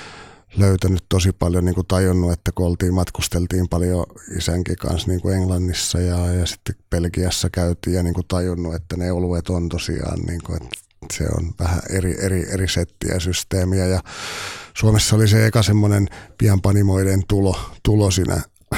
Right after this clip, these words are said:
yhdeksänkymmentäluvulla sitten kaksituhattaluvun alussa tai vaihteessa siinä tuli, tuli muutamia lisää. Mut aika moni oli niinku lopettanut toimintansakin. Siihen, siihen aikaan, kun me tultiin, niin täällä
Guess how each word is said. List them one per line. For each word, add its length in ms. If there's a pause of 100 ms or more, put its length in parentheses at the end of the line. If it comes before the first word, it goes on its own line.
yhdeksänkymmentäluvulla 760
sitten 220
kaksituhattaluvun 680
alussa 680
tai 140
vaihteessa 540
siinä 260
tuli, 380
tuli 200
muutamia 640
lisää. 540 (2000)
Mut 180
aika 240
moni 220
oli 140
niinku 240
lopettanut 580
toimintansakin. 1000 (220)
Siihen, 440 (160)
siihen 260
aikaan, 300
kun 120
me 100
tultiin, 680
niin 440 (460)
täällä 300